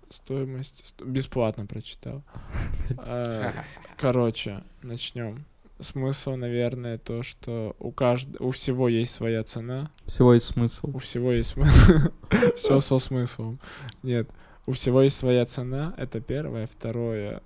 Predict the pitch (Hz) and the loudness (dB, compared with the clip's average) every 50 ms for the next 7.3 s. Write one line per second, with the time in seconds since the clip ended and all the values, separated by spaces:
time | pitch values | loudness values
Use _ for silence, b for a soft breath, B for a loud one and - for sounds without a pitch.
0 | _ _ - 55 55 53 55 53 52 52 52 52 58 - 175 175 - - - _ | _ _ -18 -14 -12 -10 -10 -10 -10 -10 -12 -12 -14 -14 -14 -16 -18 -20 -20 _
1 | _ _ - _ _ _ - - - - 127 127 120 123 123 - - 117 123 135 | _ _ -20 _ _ _ -20 -16 -12 -6 -4 0 0 2 4 6 6 8 8 8
2 | 131 131 139 135 - 147 139 131 - - 143 139 135 127 131 127 - - - 185 | 6 6 2 0 0 0 -2 -2 -2 -2 -2 0 0 0 -2 -2 -2 -4 -2 -2
3 | 208 208 160 113 113 - - 135 123 120 117 113 107 117 110 104 107 117 110 101 | -2 -2 -4 -6 -8 -12 -8 0 2 4 4 4 4 2 0 0 -2 -4 -6 -6
4 | 92 - - B B B B B B B B - - - - - 131 127 127 135 | -8 -12 -18 B B B B B B B B -20 -20 -8 2 4 4 6 6 6
5 | 139 143 143 139 - - - 139 139 127 123 131 143 147 139 139 131 123 - - | 6 6 6 4 2 0 0 0 2 4 4 4 4 2 2 2 0 0 0 -4
6 | - - 135 127 - - 139 127 135 127 139 139 - - - - - 123 - - | -6 -6 -8 -8 -8 -8 -8 -4 2 6 6 6 6 4 0 -6 -8 -10 -8 -8
7 | - - 127 123 110 | -10 -6 -6 -6 -6